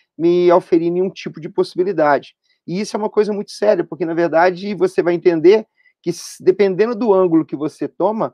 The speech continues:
você pode ser minoria ou não por uma escolha, por uma identidade, por uma construção de sentido que você faz na própria realidade. Essa que é a nossa dificuldade maior, de se tratar dessa condição.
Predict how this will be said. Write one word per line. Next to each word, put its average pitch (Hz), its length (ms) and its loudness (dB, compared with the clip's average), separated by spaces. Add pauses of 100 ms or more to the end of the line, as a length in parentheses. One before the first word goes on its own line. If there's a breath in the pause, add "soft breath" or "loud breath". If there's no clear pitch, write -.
(240)
você - 180 -8
pode 202 280 -2
ser - 160 -4
minoria 170 460 0
ou 196 60 -2
não 185 200 -2
por 226 140 -10
uma 262 100 -6
escolha, 190 800 2 (240 soft breath)
por 165 100 0
uma 170 80 2
identidade, 160 720 -2
por 156 140 -12
uma 156 120 -6
construção 175 640 -8 (240)
de - 80 -18
sentido 165 460 -14
que - 100 -18
você 160 240 -8
faz 151 400 0 (240)
na 175 140 -2
própria 175 300 0
realidade. 123 500 -8 (400)
Essa 226 400 0
que - 80 -6
é 220 60 0
a - 20 0
nossa 185 240 -2
dificuldade 143 560 -2
maior, 147 360 0 (260 soft breath)
de - 80 -20
se 185 120 -8
tratar 170 360 -2
dessa 180 260 -4
condição. 185 540 -4